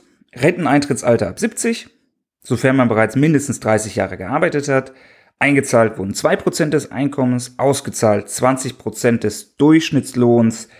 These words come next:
der jeweiligen Lohnklasse, also nicht ganz individuell berechnet, sondern ähnliche Einkommen wurden zusammengefasst. Und das war in der Summe ganz klar nicht genug, um davon zu leben. Aber das war ja auch nicht so gedacht.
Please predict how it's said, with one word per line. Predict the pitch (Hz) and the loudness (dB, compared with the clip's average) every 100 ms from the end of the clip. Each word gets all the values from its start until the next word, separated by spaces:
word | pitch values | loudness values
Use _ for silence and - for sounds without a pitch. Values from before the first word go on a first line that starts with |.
| _ _ 113 | _ _ 0
der | |
jeweiligen | 107 117 104 98 98 92 | 4 4 4 2 -4 -6
Lohnklasse, | 110 117 113 104 - - - 131 - 180 165 165 _ _ _ | 0 2 4 2 -2 -8 -4 -2 0 0 0 -4 _ _ _
also | - 98 95 - _ _ _ _ _ _ - | -10 -8 -8 -12 _ _ _ _ _ _ -16
nicht | 60 120 - - | -4 -2 -2 -2
ganz | 117 143 - | 0 0 2
individuell | 143 131 127 127 123 131 | 2 4 4 4 6 4
berechnet, | 123 117 117 127 117 | 4 2 2 0 -2
sondern | - 104 101 101 95 - _ _ _ | 0 -2 0 -4 -6 -14 _ _ _
ähnliche | 117 127 143 135 - | 0 2 2 0 0
Einkommen | 117 120 120 113 | 0 2 2 2
wurden | 107 104 | 2 -2
zusammengefasst. | - 104 135 175 156 165 160 - _ _ _ _ _ _ _ _ _ _ _ _ | -2 0 0 -2 -2 -4 -4 -14 _ _ _ _ _ _ _ _ _ _ _ _
Und | 135 139 | 0 0
das | 143 | 2
war | 151 143 139 - - _ _ _ _ | 2 4 2 -4 -20 _ _ _ _
in | - 143 | -6 2
der | 135 | 4
Summe | 156 160 156 151 - - | 4 4 2 0 -8 -2
ganz | 120 120 | -2 0
klar | - 113 113 | 0 2 2
nicht | 107 110 | 0 -2
genug, | 147 160 160 107 | 2 2 0 -4
um | |
davon | 92 104 - | -8 -8 -4
zu | |
leben. | 135 110 - - _ | 0 0 -2 -20 _
Aber | 180 165 | -2 0
das | 156 | 2
war | |
ja | 180 | 0
auch | 175 | 0
nicht | 185 | 0
so | 196 | 0
gedacht. | 190 160 - - | -2 -4 -8 -16